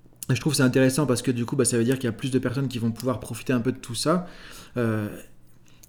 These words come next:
et ça te permet aussi d'aider des personnes qui peut-être, euh, auraient besoin parfois d'un petit soutien,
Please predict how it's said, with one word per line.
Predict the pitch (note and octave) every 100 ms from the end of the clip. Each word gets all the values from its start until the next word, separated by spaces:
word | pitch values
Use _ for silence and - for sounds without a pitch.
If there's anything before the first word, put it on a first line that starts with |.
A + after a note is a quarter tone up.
| -
et | D3+
ça | D3 C3
te |
permet | - A#2+ C#3+
aussi | D3 C#3+ C#3+
d'aider | B2 C#3+
des | B2+
personnes | A#2 G2+ D3 D3
qui | - D3
peut-être, | A#2 C#3+ -
euh, | A#2+ G#2+ G#2+
auraient | G#2+ G#2+
besoin | G2+ G#2+ A2+ C#3+
parfois | A#2+ - C#3
d'un | A2+
petit | G#2+ C#3
soutien, | C3 G#2+ C3 D#3+